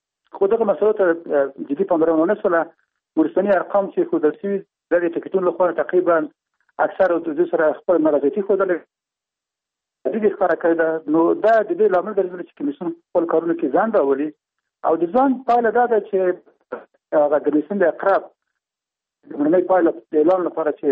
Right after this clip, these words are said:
روښانه شوې وه، هغه تاریخ کېدای شي بیا هم، اه، ننګونو سره مخامخ شي. او په عین حال کې د کمیسیون لپاره اضافي کارونه پیدا شي، تر څو، اه، هغه اړین توضیحات او روښانتیا د یو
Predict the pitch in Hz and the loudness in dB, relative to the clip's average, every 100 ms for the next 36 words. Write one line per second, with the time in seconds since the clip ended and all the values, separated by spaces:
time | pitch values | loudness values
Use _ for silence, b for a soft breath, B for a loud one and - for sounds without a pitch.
0 | 127 127 131 - - - 220 202 175 156 | -2 -2 -4 -2 -2 0 2 4 2 2
1 | 143 185 180 165 180 156 180 - 151 147 | 0 0 0 -2 -2 -2 -4 -2 -2 0
2 | 185 160 _ _ _ _ _ _ - - | -2 -4 _ _ _ _ _ _ -10 -2
3 | 143 139 139 143 147 180 196 208 190 - | 0 2 2 2 2 2 0 -2 -2 -2
4 | 180 180 - - 165 170 185 214 196 208 | -2 -4 -8 -4 0 2 2 0 0 -2
5 | 170 165 156 220 202 190 165 156 - _ | -4 -4 -4 -2 -4 0 0 0 -4 _
6 | _ _ _ 156 180 185 240 254 165 151 | _ _ _ 0 2 2 0 2 0 0
7 | 151 147 143 - - 156 - 226 220 - | 0 0 0 -2 -4 -4 2 2 2 0
8 | _ _ _ _ - 147 147 147 147 - | _ _ _ _ -2 2 4 4 2 -2
9 | - - 165 156 160 156 160 170 165 214 | -10 -2 0 4 4 4 2 2 2 2
10 | 185 175 139 151 135 180 185 160 - 139 | 2 2 2 0 2 2 2 2 0 0
11 | 139 143 139 147 139 196 185 131 _ _ | 0 0 0 -2 0 2 2 0 _ _
12 | _ _ _ _ 156 151 156 151 185 | _ _ _ _ 2 4 4 4 2